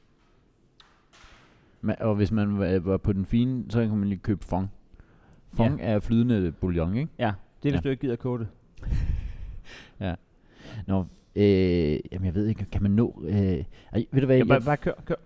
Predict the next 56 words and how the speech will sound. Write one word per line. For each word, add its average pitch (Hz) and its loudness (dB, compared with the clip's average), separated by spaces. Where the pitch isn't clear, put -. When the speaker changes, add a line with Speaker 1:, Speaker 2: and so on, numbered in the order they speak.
Speaker 2:
kør. 139 0
Speaker 1:
Men, 135 6
øh, 127 4
men 127 2
spørgsmålet 151 2
er, 143 2
om 135 0
vi 123 0
skulle 117 -6
gemme 143 6
et 135 6
af 120 4
de 120 2
her, 127 6
fordi 113 -4
der 113 6
er 117 6
bare 117 2
tre, - 0
Speaker 2:
Jamen, - -8
Speaker 1:
og 117 0
Speaker 2:
så 120 4
Speaker 1:
man, 120 0
Speaker 2:
vi - -4
Speaker 1:
man 127 4
skal 127 0
Speaker 2:
tager, 160 8
Speaker 1:
gemme 147 10
Speaker 2:
så, 151 -4
Speaker 1:
et 156 10
Speaker 2:
vi, - -6
Speaker 1:
til - 2
Speaker 2:
vi 104 4
slutter 180 2
af 180 4
på 151 -4
tre 139 -2
stærk. 123 -2
Speaker 1:
Nå, 131 4
hold 147 -2
da 143 8
kæft. - 0
Øh, 117 8
frys 185 2
den 135 4
friske 135 4
basilikum. 117 2
Speaker 2:
Ja. 117 6
Hvorfor? 120 -2
Speaker 1:
<laughs> - 0
Det 143 6
er 131 6
P 151 8
L 143 4
fra 131 4
Gistrup. 120 2